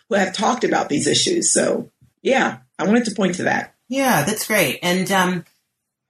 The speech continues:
Speaker 2: um, sort of moving in, um, moving into the, into the book, beginning with the, uh, with the introduction,
Speaker 1: Yeah.
Speaker 2: um, where you s-, you start to talk about, you start,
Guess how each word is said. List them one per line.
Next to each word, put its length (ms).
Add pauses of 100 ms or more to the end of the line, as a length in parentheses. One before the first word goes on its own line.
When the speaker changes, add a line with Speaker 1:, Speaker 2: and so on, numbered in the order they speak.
(200)
Speaker 2:
um, 440 (1400)
sort 180
of 80
moving 340
in, 540
um, 360
moving 300
into 400
the, 240 (100)
into 220
the 80
book, 260
beginning 480
with 200
the, 260
uh, 400 (360)
with 200
the 100
introduction, 760 (300)
Speaker 1:
Yeah. 220
Speaker 2:
um, 80
where 100
you 80
s-, 240
you 160
start 320
to 80
talk 280
about, 460
you 120
start, 380